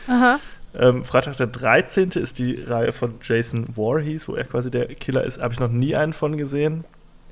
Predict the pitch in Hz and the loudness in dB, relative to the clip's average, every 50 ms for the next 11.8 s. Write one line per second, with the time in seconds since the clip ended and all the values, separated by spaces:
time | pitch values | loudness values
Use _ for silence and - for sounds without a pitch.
0 | - - - - - - - - - - - 107 113 117 117 117 113 117 117 120 | -18 -18 -16 -16 -16 -14 -14 -14 -12 -4 -2 0 2 2 2 2 0 -2 -4 -6
1 | - - - - - - - 120 120 120 - 135 123 113 117 - - - - - | -4 -4 -4 -4 -4 0 0 0 0 2 2 2 2 2 0 -4 -6 -12 -8 -2
2 | - 135 139 147 151 151 - - 143 139 139 139 135 135 131 127 127 - 127 120 | 0 2 2 2 0 -2 -4 0 2 4 4 4 4 2 0 -2 0 0 -2 -2
3 | 120 - 117 117 120 120 120 120 - 113 - 113 - - - - - 120 117 117 | 0 -2 0 2 4 4 4 2 -2 -4 -6 -6 -10 -10 -14 -12 -4 0 2 2
4 | 120 139 127 - - - 127 127 123 123 120 120 117 120 120 120 120 123 123 123 | 2 2 0 -4 -2 0 2 2 2 0 -2 -4 -2 0 0 2 4 2 2 2
5 | 123 - 117 - - 123 - 127 117 123 117 117 131 - - - - - 120 127 | 0 0 -2 -2 -2 -2 -2 -2 -4 -4 -4 -4 -2 -4 -4 -4 -2 2 4 4
6 | 139 143 139 - - 127 - 127 127 131 131 - - - - 127 123 120 - 117 | 4 4 2 -2 -4 -6 -6 -6 -8 -8 -8 -12 -12 -4 -2 -2 -2 -2 -4 -2
7 | 110 110 110 113 123 - - 117 113 - - - 117 127 120 120 139 127 143 135 | -2 -2 -4 -4 -6 -6 -4 -6 -6 -6 -8 -6 -2 0 0 0 0 -4 -2 0
8 | 117 127 131 127 123 123 123 120 120 120 - - - - - - - - - - | 0 2 2 4 4 4 4 2 0 -4 -6 -16 -18 -20 -20 -20 -20 -20 -20 -20
9 | - - _ - _ - - - 139 123 139 123 - 117 123 120 - 120 127 - | -20 -20 _ -20 _ -12 -4 -2 0 0 0 -2 0 -2 -2 0 2 2 2 2
10 | 120 - 131 123 - 127 127 123 127 120 120 120 120 123 120 120 - 127 120 117 | 4 2 2 2 2 2 2 0 0 2 2 2 2 2 0 0 2 0 0 0
11 | 120 120 - 127 113 110 110 110 110 - - 113 107 107 104 104 | -2 -4 -4 -2 0 0 0 0 -2 -2 -4 -4 -4 -4 -6 -6